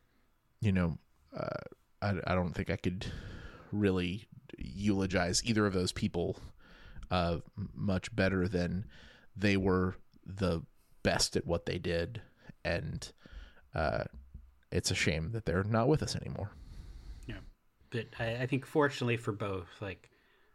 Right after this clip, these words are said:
Speaker 2: understood and appreciated for their contributions in their
Speaker 1: Yep.
Speaker 2: lifetime, because, you know, too often we go, "Oh, wow, that, that author was great. We should have made more of how great they are." Um, and I think,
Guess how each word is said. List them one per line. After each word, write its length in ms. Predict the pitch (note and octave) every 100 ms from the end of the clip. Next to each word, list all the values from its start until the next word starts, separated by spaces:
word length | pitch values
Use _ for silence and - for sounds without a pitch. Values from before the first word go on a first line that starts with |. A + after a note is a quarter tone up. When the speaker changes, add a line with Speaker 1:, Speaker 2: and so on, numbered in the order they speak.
| _ _ _ - _ _ _ _ _
Speaker 2:
understood 800 | C#3 C3+ C3 - - A#2 A2 G#2 -
and 120 | A2+
appreciated 960 | G#2 - - C3 B2 - A2+ G#2 G2+ G2
for 380 | - - F#2+ F#2
their 180 | G2
contributions 880 | F#2+ - G#2+ G2 A2 G2+ F#2 F#2+ F#2
in 80 | F#2
their 80 | F#2
Speaker 1:
Yep. 100 | F#2+
Speaker 2:
lifetime, 380 | F2+ - F2+ F2
because, 420 | - A2 - -
you 80 | -
know, 60 | A#2+
too 220 | - D#3
often 220 | C3 C3
we 60 | A2+
go, 140 | A#2 -
"Oh, 400 | F3+ D#3 A2+ F#2+ - - - _
wow, 420 | A2+ B2 A#2 G2+ F#2+
that, 300 | A#2+ A2+ -
that 200 | B2+ B2
author 280 | B2 A#2+ A#2+
was 140 | G#2
great. 340 | - A2+ G#2 F#2+
We 120 | G#2+
should 220 | - A2
have 240 | G2 F#2+ - -
made 220 | A2+ G2+
more 260 | G2+ G2+ F#2+
of 100 | F#2+
how 160 | G#2
great 300 | F2 G#2 F2
they 120 | - F2
are." 240 | F2 F#2+ -
Um, 320 | G2+ G2 -
and 160 | A#2 G#2
I 120 | G2+
think, 320 | - G2+ -